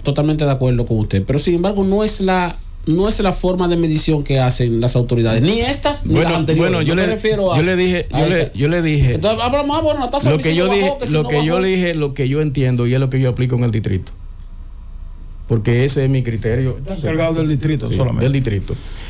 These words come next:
Speaker 2: Entonces, <clears throat> Eh, yo como profesional tengo un enfoque y una visión, y yo la aplico.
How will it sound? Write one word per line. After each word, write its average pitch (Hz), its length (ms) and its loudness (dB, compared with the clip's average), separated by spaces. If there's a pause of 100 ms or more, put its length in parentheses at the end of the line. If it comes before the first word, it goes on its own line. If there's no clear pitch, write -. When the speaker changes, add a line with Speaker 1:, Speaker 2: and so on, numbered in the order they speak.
Speaker 2:
Entonces, 143 580 2 (160)
<clears throat> - 40 -8 (320)
Eh, 135 680 2
yo 170 140 0
como 185 240 0
profesional 135 640 0
tengo 127 560 0
un 127 240 2
enfoque 127 560 -2
y 113 100 -2
una 123 160 0
visión, 110 380 -2
y 117 100 0
yo 113 120 0
la 131 80 2
aplico. 92 400 -2